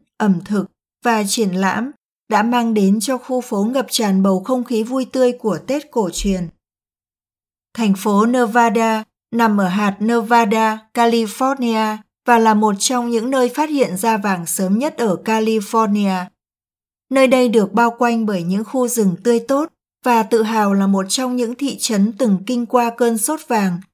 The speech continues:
được bảo tồn tốt nhất ở California. Lễ kỷ niệm hàng năm nhằm tôn vinh di sản của những người Trung Quốc tiên phong đi tìm vàng thuở đầu và các công nhân đường sắt ở Sierra.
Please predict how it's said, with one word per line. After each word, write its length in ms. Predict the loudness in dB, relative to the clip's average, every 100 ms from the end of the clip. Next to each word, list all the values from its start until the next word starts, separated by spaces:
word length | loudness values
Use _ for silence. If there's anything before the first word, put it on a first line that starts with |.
| _ 4
được 200 | 4 4
bảo 200 | 0 -2
tồn 300 | -2 -2 -2
tốt 160 | -2 -2
nhất 240 | -2 -2
ở 240 | 0 0 -2
California. 1040 | -2 0 -2 -2 -2 -2 0 0 -2 -2 -6 _ _ _ _ _ _ _ _ 2
Lễ 140 | 2
kỷ 200 | 2 2
niệm 240 | 2 2
hàng 340 | 2 2 2 2
năm 240 | 0 0
nhằm 220 | -2 -2
tôn 260 | -2 -2 0
vinh 240 | -2 -2
di 200 | -2 -4
sản 300 | -2 -2 -2 -2
của 140 | -4
những 260 | -2 -2 0
người 240 | 2 2
Trung 280 | 0 -4 -4
Quốc 260 | -4 -4 -4
tiên 200 | -2 -2
phong 300 | 0 0 2
đi 140 | -2
tìm 300 | -2 -2 -2
vàng 320 | -2 -4 -4 -8
thuở 240 | -6 -6
đầu 340 | -4 -4 -4 -8 _ _ _
và 200 | 0 0
các 300 | 0 -4 -2
công 240 | 0 2 2
nhân 200 | 0 2
đường 260 | 0 0
sắt 340 | -4 -4 -4 -4
ở 320 | -2 -2 -2
Sierra. 800 | -2 2 2 4 0 0 0